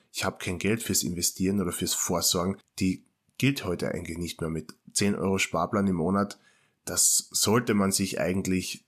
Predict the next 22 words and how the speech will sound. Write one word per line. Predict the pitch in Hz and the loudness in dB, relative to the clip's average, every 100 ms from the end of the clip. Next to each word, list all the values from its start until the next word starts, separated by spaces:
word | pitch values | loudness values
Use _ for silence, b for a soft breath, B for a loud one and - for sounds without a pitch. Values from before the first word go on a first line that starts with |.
| _ | _
schon | - - 90 | -4 -2 -2
leisten | 76 73 - - | -2 -2 -2 -4
können, | - 82 73 71 _ _ _ | -10 -8 -8 -12 _ _ _
würde | 101 90 82 | -10 -8 -6
ich | 85 | -8
jetzt | 82 - | -4 -4
einmal | 76 - - _ | -6 -10 -14 _
vermuten. | - 85 80 80 73 - _ - | -10 -6 -6 -8 -16 -18 _ -4
Das | 117 - | 0 2
Gleiche | 113 143 139 - | 4 4 4 2
funktioniert | - 113 - 110 117 | -2 -2 2 2 2
natürlich | 104 101 104 95 | 0 2 2 4
auch | 90 | 2
mit | 90 | 0
dem | |
Sparbuchanbieter, | 85 - 104 - 104 90 92 98 95 | -2 2 0 2 0 -2 0 0 0
mit | 85 78 | -2 -2
dem | |
Festgeldkonto, | 95 98 - 87 - 85 82 80 | 0 -2 0 -4 -2 -2 -2 -2
mit | 76 | -4
dem | 73 | -4
Tagesgeldkonto. | 92 98 92 - 82 - 80 78 80 | 0 0 0 -2 -4 -2 -4 -2 -4